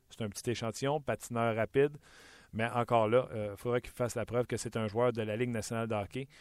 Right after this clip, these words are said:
et non pas un joueur de la Ligue américaine. Déjà, je le vois sur le R D S point C A. Vous êtes plusieurs à, à nous avoir, euh,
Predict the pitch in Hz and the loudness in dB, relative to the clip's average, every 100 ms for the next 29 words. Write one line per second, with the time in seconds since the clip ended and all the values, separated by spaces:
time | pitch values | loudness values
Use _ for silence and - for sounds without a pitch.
0 | - - - 117 110 - 127 127 117 113 | -20 -10 -4 0 0 6 6 6 2 -2
1 | 101 120 123 117 113 110 107 120 143 123 | 2 4 6 4 2 0 0 2 0 0
2 | - 123 127 117 - 135 123 113 110 135 | -4 0 0 -2 0 0 0 -4 2 2
3 | 127 165 123 127 120 147 139 - 143 143 | 8 6 8 6 8 6 6 2 4 4
4 | - - - _ - 123 - 143 127 139 | 0 -18 -20 _ 0 0 4 4 6 6
5 | 139 139 123 131 139 123 131 - 120 135 | 4 2 0 6 6 6 0 0 4 8
6 | 143 131 123 123 127 123 110 120 117 117 | 8 8 4 2 2 2 -2 -2 -2 -2
7 | 113 117 120 131 127 123 | 0 2 6 6 6 4